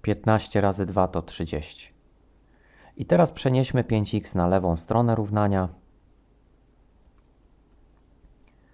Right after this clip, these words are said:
Otrzymamy dwa x minus pięć x to jest minus trzy x minus trzy, to się równa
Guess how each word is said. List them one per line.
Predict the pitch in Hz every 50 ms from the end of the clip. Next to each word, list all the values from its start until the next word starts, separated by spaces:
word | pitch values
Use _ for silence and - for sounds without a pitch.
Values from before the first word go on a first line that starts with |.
| _ _ _ _ _ _
Otrzymamy | 113 101 - - - - 104 98 98 98 92 90 87 85 85 - _ _ -
dwa | - - 92 107 101
x | 101 95 92 - - -
minus | 98 92 92 87 85 -
pięć | - - 101 95 92 85 -
x | 87 85 - -
to | - 85
jest | 82 - - - - _ _ _ _
minus | - 95 95 101 104 101 92 78 71 - - - - - - _ _ _ _ _ _
trzy | - - - - - - - - 104 117
x | 123 - - - - - _ _ _ _ _ _ _ -
minus | 98 98 98 101 98 90 80 78 78 - -
trzy, | - - - - - 113 131 151 139 - - _ _ _ _ _ _ _ _ _ _ _
to | - 92 92
się | - - 92 87 87
równa | 87 95 95 92 90 95 90 90 87 -